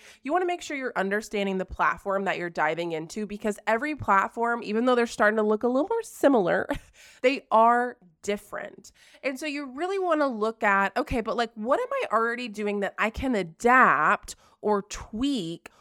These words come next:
or change just a little bit for a new platform," so you're not completely reinventing the wheel.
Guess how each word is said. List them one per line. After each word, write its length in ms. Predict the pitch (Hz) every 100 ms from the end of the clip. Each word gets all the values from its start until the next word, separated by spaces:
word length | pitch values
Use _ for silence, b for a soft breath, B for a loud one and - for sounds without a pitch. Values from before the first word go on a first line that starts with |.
| b
or 120 | -
change 600 | 214 - - 277 285 294 240
just 260 | 240 -
a 60 | 214
little 380 | 190 180 202 208
bit 200 | 220 -
for 220 | 190 185
a 60 | 180
new 260 | 170 170
platform," 720 | 170 - 165 151 - 240 247
so 140 | 226 226
you're 180 | 214 208
not 300 | 208 - -
completely 1200 | - 262 254 - 269 269 277 277 - 196 190 190 B B -
reinventing 880 | 190 208 208 202 175 170 185 190 175
the 80 |
wheel. 500 | 170 160 156 151 -